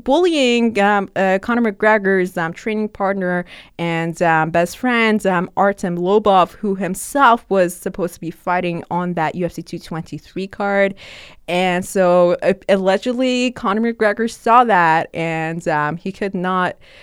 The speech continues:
just, um, let that be. And so he tried to thug it out, <laughs> apparently. And he, uh, just like I said, hopped on a plane and came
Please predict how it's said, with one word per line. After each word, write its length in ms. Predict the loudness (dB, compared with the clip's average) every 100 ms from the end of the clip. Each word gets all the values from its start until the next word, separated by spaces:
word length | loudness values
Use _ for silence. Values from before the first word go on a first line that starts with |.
| -20 -20 -4
just, 360 | -2 -2 0
um, 320 | 2 2 2
let 180 | 2 4
that 280 | 4 2 2
be. 500 | 2 6 6 6 2 -4
And 200 | -4 -4
so 640 | 2 4 6 6 6 6 2
he 720 | -8 -8 -6 -6 -4 -4 -6
tried 300 | -6 -4 -2 -2
to 80 |
thug 380 | -6 _ -2 2
it 100 | 2
out, 560 | 4 6 8 8 6 2 _
<laughs> 120 | _ 0 2 4 4 6 4 4
apparently. 760 | 4 4 4 2 0 -2 -2
And 260 | -2 -2 -4
he, 360 | -6 -4 -6 -10 -20 -20 -14 -2
uh, 260 | 2 4 2
just 220 | -2 -2
like 80 | -4
I 60 |
said, 420 | 0 2 2 0 -4
hopped 280 | -2 -2
on 100 | 0
a 60 | -2
plane 440 | -2 -2 -2 -2 -4
and 140 | -6
came 240 | -4 -6